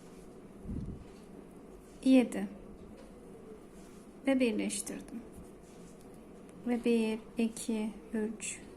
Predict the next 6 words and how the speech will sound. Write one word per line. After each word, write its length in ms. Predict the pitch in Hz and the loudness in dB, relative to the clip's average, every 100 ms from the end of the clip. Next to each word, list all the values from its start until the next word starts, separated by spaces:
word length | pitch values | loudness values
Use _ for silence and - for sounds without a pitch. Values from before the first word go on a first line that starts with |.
| - | -6
dört, 640 | 226 220 214 294 285 - - | -2 2 4 2 0 -4 4
beş 180 | 254 247 | 6 6
zincir. 640 | - 196 170 - - - - - - - - - - - - - - - - - - - - - - - - - - - - - - - - - - - - - - - - - - - - 240 | 2 0 -2 -2 -4 -8 -12 -16 -14 -16 -16 -16 -18 -18 -18 -16 -16 -18 -18 -18 -18 -16 -16 -16 -16 -16 -16 -16 -16 -16 -16 -16 -18 -18 -16 -16 -16 -16 -14 -16 -14 -16 -16 -14 -14 -14 -6 -2
İki 220 | 226 247 | 2 4
defa 460 | 247 - 220 208 | 4 4 2 4
doladım. 680 | 240 254 254 - 240 240 | 4 4 4 4 4 4